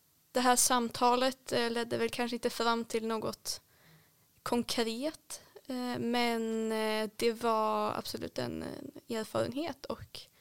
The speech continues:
och en typ av vinst i och med att vi fick, fick tillfälle att, eh, fortsätta att driva på vårt krav och, och kanske också ge dem dåligt samvete för att de totalt skiter i vår framtid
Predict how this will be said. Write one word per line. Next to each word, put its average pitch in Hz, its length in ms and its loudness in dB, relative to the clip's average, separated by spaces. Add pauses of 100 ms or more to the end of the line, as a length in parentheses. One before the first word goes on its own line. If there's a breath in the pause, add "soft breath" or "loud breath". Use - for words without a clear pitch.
(720 soft breath)
och - 440 -6
en 311 300 0
typ 233 260 0
av 208 360 0
vinst - 580 -2
i 247 120 0
och 226 40 0
med 220 100 -2
att - 140 -8
vi - 80 -6
fick, - 480 -10
fick - 240 -10
tillfälle 226 440 2
att, - 260 -2
eh, 120 180 -2 (240)
fortsätta - 500 0
att - 140 -8
driva 202 420 -4
på 175 200 -6
vårt - 200 -8
krav - 300 -4
och, - 300 -14 (1160 loud breath)
och - 200 -2 (100)
kanske - 360 2
också - 240 0
ge 208 240 2
dem 214 340 -4
dåligt - 320 -2
samvete 220 600 0
för - 240 -6
att - 140 -10
de - 180 -8 (420)
totalt - 380 -6
skiter - 440 -8
i - 160 -8 (200)
vår 226 200 -6
framtid 226 500 -10